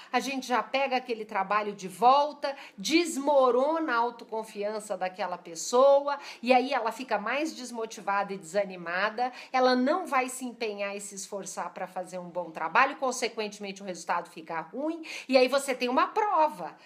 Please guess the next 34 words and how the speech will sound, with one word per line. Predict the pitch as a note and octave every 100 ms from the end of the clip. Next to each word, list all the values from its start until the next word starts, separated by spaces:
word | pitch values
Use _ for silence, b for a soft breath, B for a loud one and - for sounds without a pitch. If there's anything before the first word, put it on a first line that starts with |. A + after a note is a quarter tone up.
| B
pra | - G#3+
dizer | F3 F#3 G#3+
que | B3
você, | A#3 A3+
ela | G3+ A#3+
não | A#3+ A3 E4+
merecia | E4+ E4 D#4+ D#4 C#4+ C#4+
a |
sua | C#4 C4
confiança. | C4 C4 C4 C4+ A#3+ F3+ F3+ - B
Só | B E4+
que | F4 F#4+
isso | F#4+
você | D#4+ E4 E4
entra | C#4 D#4+ F#4+ C#4+ C#4+
num | C4
círculo | A#3 - A3+ - G#3
vicioso | F3+ F#3 D4+ - G3+ A#3 C4
que | -
só | - D#4+
afunda. | - - D#4+ F#4+ F#4+ F3+ - _
E | C#4
pior, | D#4 E4+ C4+ C#4 B3+ F#3+ B B
quando | C4 C#4
você | D#4
vai | C4+ A#3+ A3
olhar | F#3+ F3 F3
pro | G#3
lado, | G#3 A#3 B3
você | - D4
não | C4
sabe | C4 - F3 F3+
por | F#3 C#4+
que | A#3 - A3